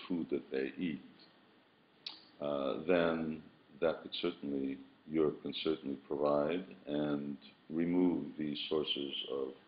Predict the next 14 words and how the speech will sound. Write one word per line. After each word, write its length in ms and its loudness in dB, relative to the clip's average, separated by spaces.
poverty. 440 0
People 240 -10
need 240 -2
not 240 -6
be 120 -12
hungry, 360 -2
need 340 -4
not 240 -2
be 100 -4
without 320 -2
shelter, 340 0
need 200 -6
not 240 -2
be 200 -6